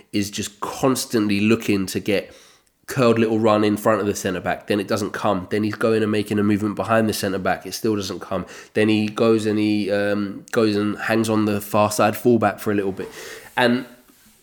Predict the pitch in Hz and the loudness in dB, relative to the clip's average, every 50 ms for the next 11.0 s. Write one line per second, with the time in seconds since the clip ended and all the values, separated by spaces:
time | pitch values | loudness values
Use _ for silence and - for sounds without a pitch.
0 | _ _ _ - 123 131 - - 151 151 156 - - 156 139 131 127 131 131 135 | _ _ _ -2 0 0 4 8 8 8 8 6 4 4 4 4 2 2 4 4
1 | 131 127 - - 139 127 117 107 120 120 120 120 120 120 117 113 113 117 117 113 | 4 4 4 4 2 4 4 4 4 6 6 8 6 6 6 6 6 6 8 8
2 | 110 110 110 107 107 104 107 113 107 107 110 107 113 110 117 113 110 107 107 117 | 8 8 6 6 4 4 2 2 2 2 2 0 0 0 2 4 2 4 4 4
3 | 113 110 113 104 110 110 110 110 117 147 170 - - - - - _ _ _ - | 4 4 4 4 4 2 2 2 2 2 2 2 -2 -10 -14 -14 _ _ _ -4
4 | 113 107 107 107 107 107 104 104 107 113 117 - - - 123 113 120 117 117 117 | -2 -2 0 0 0 0 0 0 -2 -4 -8 -8 -2 0 0 2 4 4 4 4
5 | 117 120 120 123 120 - _ _ - - - - - 123 131 123 127 123 123 120 | 4 4 2 0 -6 -18 _ _ -20 -20 -18 -14 -8 -4 0 4 6 6 6 6
6 | 120 123 127 127 - - 139 127 - - - 127 - 143 127 127 131 127 123 123 | 6 4 2 4 4 4 4 4 4 0 -4 -2 2 4 4 4 4 2 -2 -6
7 | - - - _ _ _ _ _ - _ _ _ _ _ _ _ - 131 131 131 | -10 -16 -20 _ _ _ _ _ -20 _ _ _ _ _ _ _ -18 -10 -2 4
8 | 127 127 127 123 123 120 120 127 127 117 123 117 123 143 165 175 156 120 101 101 | 6 8 8 8 6 6 6 4 2 4 4 4 6 6 6 6 6 6 6 6
9 | 95 92 - 143 131 123 - - - - - - - 135 - 135 135 147 165 160 | 4 6 6 6 6 4 2 -6 -18 -20 -18 -12 -6 2 6 8 8 8 8 8
10 | - - 160 127 139 139 143 139 123 - - - 127 120 120 117 117 113 110 - | 6 6 6 8 10 10 10 10 8 4 0 0 4 6 6 8 6 6 4 0